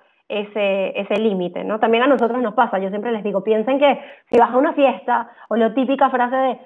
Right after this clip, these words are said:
"Siempre hay espacio para el postre", te pudiste haber comido un plato enorme, estar súper satisfecho ya, pero decir, "Bueno, siempre hay espacio para el postre", y haces como un espacio extra.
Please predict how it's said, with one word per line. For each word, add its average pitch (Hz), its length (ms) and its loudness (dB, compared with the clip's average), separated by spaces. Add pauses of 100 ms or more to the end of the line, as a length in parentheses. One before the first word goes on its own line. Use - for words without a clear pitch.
"Siempre 254 240 2
hay 277 120 2
espacio 262 280 0
para 269 140 0
el 233 80 -2
postre", 220 580 0 (300)
te 208 80 -8
pudiste 208 240 -2
haber 254 220 4
comido 262 600 2 (440)
un 214 80 -12
plato 247 280 2
enorme, 269 420 0
estar 226 260 -8
súper 277 200 -6
satisfecho 240 540 -4
ya, 294 160 2
pero 294 180 0
decir, 226 220 -2
"Bueno, 254 300 4
siempre 247 200 -2
hay 254 60 -2
espacio 226 240 -2
para 247 140 0
el 214 60 -6
postre", 196 340 -2
y 190 60 0
haces 185 220 -2
como 240 220 4
un - 240 -6
espacio 240 460 2
extra. 240 600 0